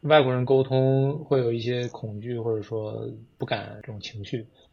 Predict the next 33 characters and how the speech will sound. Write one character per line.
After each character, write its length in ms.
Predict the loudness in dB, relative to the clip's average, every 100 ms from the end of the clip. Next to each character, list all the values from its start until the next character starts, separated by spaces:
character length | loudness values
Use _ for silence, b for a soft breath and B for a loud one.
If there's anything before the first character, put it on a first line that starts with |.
| _ _
这 120 | 0
个 60 | 2
点 200 | 2 0
我 120 | 0
在 500 | 0 -2 -2 -6 -10
国 200 | -10 -10
内 220 | -8 -10
感 180 | -10 -12
觉 460 | -12 -12 -10 -8 -10
在 260 | -8 -8 -8
很 180 | -8 -6
多 220 | -4 -6
同 220 | -6 -10
事 180 | -6 -4
的 320 | -4 -6 -8
身 220 | -10 -10
上 240 | -10 -10 -12
感 180 | -14 -14
觉 100 | -14
都 200 | -14 -14 -16 -20 _ -6
遇 140 | -2
到 140 | -2 -4
过。 200 | -10 -16 _ _ _ _ _ -12
在 140 | -8
法 180 | -6 -6
国 160 | -6 -8
可 140 | -6
能 420 | -6 -6 -8 -8 -6
有 360 | -4 -4 -6 -4
一 120 | -2
部 160 | 2 4
分 200 | 6 6
的， 400 | 4 4 2